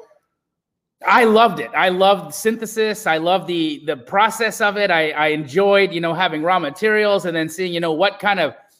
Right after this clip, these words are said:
what, what chemical reactions can, what, if I have these two product, these two elements, and I have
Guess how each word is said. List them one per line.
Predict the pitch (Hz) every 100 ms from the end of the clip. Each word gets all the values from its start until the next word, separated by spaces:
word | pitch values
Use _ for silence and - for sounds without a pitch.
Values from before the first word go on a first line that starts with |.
| -
what, | 220 240
what | 185 214
chemical | 233 220 214 170
reactions | 180 226 220 226 202
can, | - 170
what, | 175 - -
if | 160
I | 202
have | 220 185
these | 240 277 -
two | 262
product, | 254 233 220 202 180
these | 208 240 -
two | 233 214
elements, | 196 202 196 185
and | 175
I | 170
have | 175 160